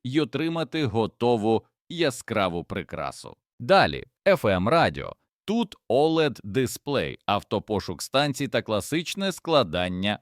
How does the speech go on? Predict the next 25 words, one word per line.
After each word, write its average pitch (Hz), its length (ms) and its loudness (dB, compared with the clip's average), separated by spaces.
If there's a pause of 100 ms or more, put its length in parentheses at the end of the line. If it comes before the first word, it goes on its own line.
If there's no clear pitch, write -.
(120)
з 90 160 -4
нуля. 110 480 0 (360)
Це 151 280 0
чудова 147 500 2
практика 120 640 0
пайки 92 420 -2
та 78 100 -6
електроніки, 85 960 -4 (100)
а 131 140 4
результат — 135 760 0 (160)
повноцінне 143 800 0
робоче 104 520 0
радіо. 87 460 0 (360)
Наступний 123 680 2
товар — 113 440 4 (240)
роботизована 156 1000 6
рука 143 380 4
з - 80 -6
чотирма 110 540 2
ступенями 139 580 2
свободи. 90 600 0 (380)
Її 123 420 2
можна 127 600 4
програмувати 101 840 2
через 101 380 0